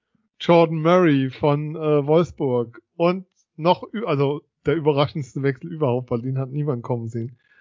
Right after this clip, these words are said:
Daniel Fischbuch kommt aus Düsseldorf und heute wurde noch offiziell der Name Chris Bennett verkündet. Ähm, fangen wir doch mal mit dem an, der heute verkündet wurde. Was kannst du zu Chris Bennett sagen?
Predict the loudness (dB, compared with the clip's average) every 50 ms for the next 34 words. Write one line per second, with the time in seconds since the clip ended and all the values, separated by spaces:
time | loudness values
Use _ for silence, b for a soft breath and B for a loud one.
0 | b b b b b b b b b b b b b b b b _ 4 6 6
1 | 6 6 4 4 4 4 0 -2 -2 -2 -2 -4 -4 -2 -2 -2 -2 0 0 0
2 | 0 0 -4 -4 -2 -2 -2 -2 -4 -8 _ _ _ 0 2 4 4 2 2 2
3 | 0 0 2 2 2 0 0 -2 _ _ -14 -6 -2 0 0 0 -2 -6 -4 0
4 | 2 2 2 2 0 -2 0 0 -2 0 0 -2 -2 -2 -2 -6 -6 -6 -6 -8
5 | -2 2 2 2 2 2 0 0 0 -2 -2 -2 -4 -6 -8 -8 -6 -4 -4 -4
6 | -4 -6 -12 -20 _ _ _ _ 2 2 2 2 0 -2 -2 -6 -6 -6 -4 -6
7 | -6 -6 -6 -10 -12 -12 -18 _ _ _ _ _ _ _ _ _ _ _ _ _
8 | _ _ _ _ _ _ _ _ _ _ _ _ _ 0 2 4 6 6 4 4
9 | 2 -2 -8 -12 -14 -18 -4 -2 -2 0 2 0 2 2 2 0 2 0 0 0
10 | 0 0 0 0 0 0 -2 -4 -4 -4 -2 0 2 4 4 4 4 2 2 0
11 | -2 -4 -2 0 0 0 0 -2 -4 -2 -2 -4 -6 -6 -8 -6 -4 -4 -2 -2
12 | -4 -6 -6 -4 -6 -6 -6 -10 -14 -16 -16 -12 -4 -4 -4 -4 -2 -4 -4 -2
13 | -2 -4 -4 -4 -4 -4 -4 -4 -6 -8 -12